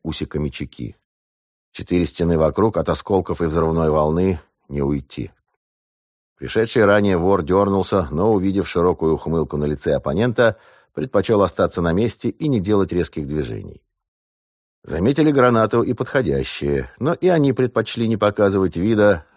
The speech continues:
что что-то пошло не так. «Честной компании», —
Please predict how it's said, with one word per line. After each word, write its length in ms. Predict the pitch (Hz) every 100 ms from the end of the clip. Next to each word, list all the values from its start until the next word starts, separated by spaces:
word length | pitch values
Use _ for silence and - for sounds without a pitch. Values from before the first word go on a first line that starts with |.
| _
что 260 | - 76
что-то 400 | 69 - 113 -
пошло 420 | - 80 - 71 78
не 140 | 80
так. 380 | - 57 - _ _ _ _ _ _ _ _ _
«Честной 460 | - 82 104 117 107
компании», — 760 | 113 110 143 143 98 71 64